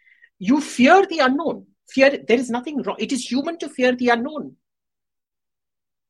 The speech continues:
Phobia is when you fear the known. You know what it is. You can see that a gay guy is a normal guy, or this lesbian is a normal person,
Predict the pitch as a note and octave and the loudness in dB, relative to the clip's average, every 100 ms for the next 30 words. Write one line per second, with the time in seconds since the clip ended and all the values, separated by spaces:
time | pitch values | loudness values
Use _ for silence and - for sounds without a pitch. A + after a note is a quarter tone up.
0 | _ _ _ _ _ _ _ _ _ _ | _ _ _ _ _ _ _ _ _ _
1 | _ _ _ _ _ _ _ _ _ _ | _ _ _ _ _ _ _ _ _ _
2 | - - A#3 C#4 E4+ E4 F#3 B2 F3 D#4 | -20 -2 4 6 4 4 6 6 4 2
3 | _ _ _ _ _ _ _ A#3+ B3+ F#3+ | _ _ _ _ _ _ _ 4 4 4
4 | A#3+ C#4+ D#4 - - G#3+ B3+ C4 C#4+ A3 | 2 0 -6 -12 0 2 2 2 2 2
5 | D3 D#3 E3 C3+ G2 _ _ _ _ _ | -4 -8 -6 -6 -8 _ _ _ _ _
6 | _ _ _ _ _ _ _ _ _ _ | _ _ _ _ _ _ _ _ _ _
7 | _ _ _ _ _ _ _ _ _ _ | _ _ _ _ _ _ _ _ _ _
8 | _ _ _ _ _ E3 A3 C4 G3+ A3 | _ _ _ _ _ -8 -4 -2 0 0
9 | E4 F4+ D4 C#4+ C#4 B3+ C4 - - - | 2 2 2 -2 -4 -8 -8 -10 -14 -20
10 | _ _ _ _ - B3 C#4 B3+ - - | _ _ _ _ -8 -6 -2 -4 -4 -10
11 | C#4+ D4+ D4 C#4+ C#4 E3+ G3+ A#3+ B3 G3+ | -10 -8 -4 -4 -4 -6 -4 -4 -4 -2
12 | G3+ A3+ A3 G#3 E3 F3+ G3+ G3+ F#3+ A#3 | 0 0 -2 -4 -4 -4 -4 -6 0 2
13 | F3 D#3 F3+ E3 D#3 C#3+ F#3+ F#3+ F#3 D#3+ | 2 -4 -8 -8 -8 -4 -4 -2 -4 -4
14 | C#3 F3+ G3 C#4+ D#4+ D3+ | -4 -4 0 0 0 -4